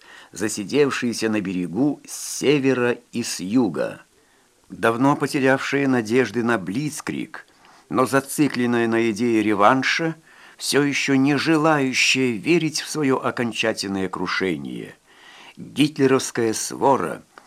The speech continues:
до глубокой зимы удерживала на Великой реке возле никому уже не нужных плацдармов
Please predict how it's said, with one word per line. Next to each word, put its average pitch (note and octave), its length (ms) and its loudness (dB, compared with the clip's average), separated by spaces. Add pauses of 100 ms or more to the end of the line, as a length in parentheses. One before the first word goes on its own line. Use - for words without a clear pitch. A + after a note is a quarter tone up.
(160)
до A#2+ 160 0
глубокой C#3 540 4
зимы D3 520 2
удерживала G#2 840 0
на G2+ 120 0
Великой G2 440 -2
реке A#2 560 -2 (420)
возле A#2+ 440 2
никому F3 680 2
уже D3 200 2
не D3+ 160 4
нужных C3 580 0
плацдармов G2 1000 0